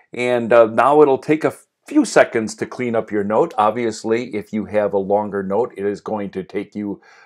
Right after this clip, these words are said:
a little bit longer. Uh, so what you see here is, uh, they've, they've made some little fixes. Uh, they have, uh, bolded, uh, key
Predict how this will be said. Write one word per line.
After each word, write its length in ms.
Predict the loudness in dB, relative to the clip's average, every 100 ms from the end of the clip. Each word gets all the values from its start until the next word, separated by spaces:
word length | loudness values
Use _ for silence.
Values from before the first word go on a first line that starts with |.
| -12 -4
a 80 |
little 720 | -4 -2 -4 -2 2 2 2 -2
bit 160 | -4
longer. 560 | -4 -6 -6 -8 -12 -12 _ -20 -20 -20 -2
Uh, 280 | 2 4 2
so 180 | 0 2
what 220 | 2 0
you 80 | -8
see 280 | -6 -4
here 560 | 0 2 4 2 0 -4
is, 600 | 0 4 4 2 -2 -8 _ _ _ -8
uh, 260 | -6 -6
they've, 380 | -6 -8 -8 -12 -20 _
they've 220 | -2 -2 -2
made 260 | -2 -2
some 340 | -4 -4 -2 -2
little 200 | 0 0
fixes. 720 | 0 -2 -2 -6 -6 -12 -20 _ _ _ -4
Uh, 460 | -2 0 0 -2 -4
they 320 | -2 0 -2
have, 560 | -2 0 2 0 -2 -2
uh, 140 | -2
bolded, 800 | 0 4 6 4 4 2 2 -4 -10 _ -4
uh, 300 | -2 -2 -4 -10
key 320 | -10 -8